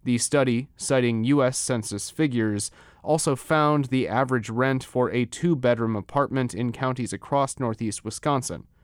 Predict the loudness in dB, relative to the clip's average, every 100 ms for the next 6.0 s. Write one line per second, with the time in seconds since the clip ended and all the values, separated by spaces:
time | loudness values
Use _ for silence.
0 | _ _ _ _ -2 0 0 -2 0 0
1 | -2 -6 _ -12 -2 2 2 0 -2 -2
2 | -2 -2 -2 -2 -2 0 0 -2 -16 _
3 | _ _ -6 -4 -4 -2 2 4 4 2
4 | 0 0 0 -2 0 -2 0 0 -2 -4
5 | -4 2 4 2 0 -6 -2 -2 -4